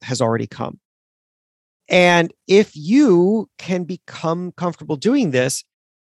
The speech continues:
you will get over the greatest hurdle in business. I am just so convinced of it. And that's the reason I'm excited about this, because I, I just, I feel like I have the answer. And I, then I wanted to figure out how it works.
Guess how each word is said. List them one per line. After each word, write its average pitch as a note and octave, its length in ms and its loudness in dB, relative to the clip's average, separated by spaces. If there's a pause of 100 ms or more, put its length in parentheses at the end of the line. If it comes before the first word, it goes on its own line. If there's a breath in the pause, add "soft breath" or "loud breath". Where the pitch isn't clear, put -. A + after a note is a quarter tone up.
(600)
you D3+ 220 2
will C4 120 2
get A#3 180 4
over B3+ 220 4
the F#3+ 80 -4
greatest F3 760 -6
hurdle G3 500 -2
in D#3+ 140 -4
business. F#3 440 -6
I C#3 140 -2
am D3 180 -2
just D#3+ 240 -8
so E3+ 120 0
convinced F3 460 -6
of C#3 80 -4
it. B2 140 -4 (500)
And F#3+ 140 0
that's C4 220 2
the C#4+ 60 -2
reason G3 240 -2
I'm F#3+ 140 0
excited C#4+ 300 0
about D3 200 0
this, C3+ 120 -16
because E3 200 -8
I, E3+ 160 -2 (120)
I D#3+ 80 0
just, - 400 -16
I D3 100 -6
feel D3+ 300 -4
like D#3+ 140 -2
I D#3 40 -2
have C3+ 300 -4
the C#3 240 -8
answer. D3 440 -4 (800)
And D#3 220 -2
I, D#3 180 -2
then D3+ 180 -2
I E3 80 2
wanted D#3+ 300 -2
to D3+ 60 -6
figure D#3 280 -8
out D#3+ 100 -4
how E3 180 -4
it D3 60 -10
works. - 480 -12